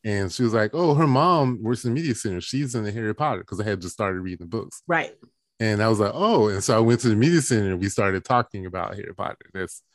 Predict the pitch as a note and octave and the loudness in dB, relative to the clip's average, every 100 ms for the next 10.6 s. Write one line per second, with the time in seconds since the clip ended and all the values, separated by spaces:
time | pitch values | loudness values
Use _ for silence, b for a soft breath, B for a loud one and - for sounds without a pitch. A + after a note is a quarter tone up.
0 | _ _ _ - G#2 F2+ - B2+ G#2+ G#2+ | _ _ _ -8 -6 -6 0 0 2 4
1 | D3 B3 F#3+ B2+ G#2 F#2+ - _ _ _ | 6 6 6 6 4 0 -10 _ _ _
2 | - G#2 F#2 A#2 D#3+ C#3 G#2+ F#2+ F2+ F2+ | -2 -2 2 4 4 4 2 -2 -2 -4
3 | F2 F2 F2 F#2+ G3 D#3+ F2 E2+ - F2+ | -4 -6 -8 -2 2 2 2 -4 -6 -6
4 | F2+ F#2 E2+ E2+ - - - - F#3 F3+ | -8 -10 -14 -12 -12 -14 -20 -18 -8 0
5 | E3 D3 D#3+ - A#3+ A#3 A3 G#3 G3+ F#3 | 0 0 -4 0 4 4 4 2 0 0
6 | G3 E3 E3 E3+ E3+ F3 E3+ E3 F3 F3 | 0 2 4 4 6 4 2 0 0 0
7 | G3 E3+ E3+ D#3+ D#3 D3 D3 D3+ - F3+ | 0 -2 -2 0 2 2 -2 -4 -2 -2
8 | E3+ - F#3 G3 G3 F3+ D#3+ D#3+ E3+ E3+ | -2 -2 2 2 2 0 2 2 2 0
9 | E3 E3+ D#3 D#3+ _ _ _ - F#3 F#3+ | -2 -2 -2 -4 _ _ _ 2 6 6
10 | E3+ F3 F3 D#3+ D3+ | 4 2 0 0 0